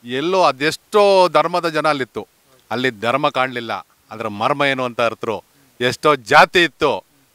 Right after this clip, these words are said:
ಆ ಜಾತಿ ಕಾಣ್ಲಿಲ್ಲ ಅಲ್ಲಿ. ನೀತಿ ತೇಲಾಡ್ತಾ ಇತ್ತು ಸರ್, ನೀತಿ ತೇಲಾಡ್ತಾ ಇತ್ತು. ರಾಮ ಮಂದಿರ ಅಯೋಧ್ಯೆನಲ್ಲಿ ನೀತಿ ತೇಲಾಡ್ತಾ ಇತ್ತು.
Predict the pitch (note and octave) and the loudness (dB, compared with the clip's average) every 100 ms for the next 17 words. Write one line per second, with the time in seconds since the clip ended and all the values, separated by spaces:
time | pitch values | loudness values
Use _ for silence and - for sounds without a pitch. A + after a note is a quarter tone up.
0 | _ G2+ G#2 G2+ A2+ C#3+ E3+ E3+ D#3 C#3+ | _ -6 -6 -4 2 2 2 2 0 0
1 | C3+ B2+ B2 A2 - _ _ - A2+ C3+ | -2 -2 -2 -8 -10 _ _ -14 -6 -2
2 | F3+ - F3 D3+ C#3+ C#3 C3+ - C3 - | 0 2 0 2 2 2 2 -2 -6 -6
3 | G#2 G2 A2 - A2 B2+ C3 A#2+ B2 A#2+ | -6 -6 -10 -12 -10 -8 -4 -2 -2 -2
4 | A#2+ A#2 A2 G2+ A#2 A2 A2 G#2+ F#2+ - | -4 -6 -4 -4 -4 -6 -4 -2 -2 -6
5 | _ _ G#2 B2+ D3 C3+ B2+ A#2 A2 B2+ | _ _ -2 0 0 -4 -6 -8 -10 -10
6 | B2 A#2 A2+ A2 A2 G#2 - F#2 | -8 -4 -4 -4 -6 -6 -10 -14